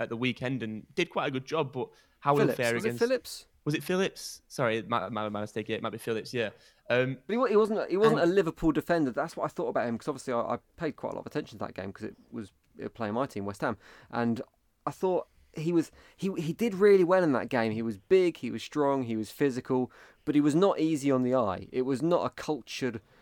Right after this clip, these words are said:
Speaker 2: Liverpool centre-back performance. It was a big lump in the middle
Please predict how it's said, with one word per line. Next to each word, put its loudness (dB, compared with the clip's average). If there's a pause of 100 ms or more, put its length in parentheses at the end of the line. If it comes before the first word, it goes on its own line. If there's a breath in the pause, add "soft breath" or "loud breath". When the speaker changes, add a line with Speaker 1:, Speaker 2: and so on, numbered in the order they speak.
(140 soft breath)
Speaker 2:
Liverpool 0
centre-back -4
performance. -4
It -4
was -2 (420)
a -2
big 0
lump 2
in 0
the 2
middle 0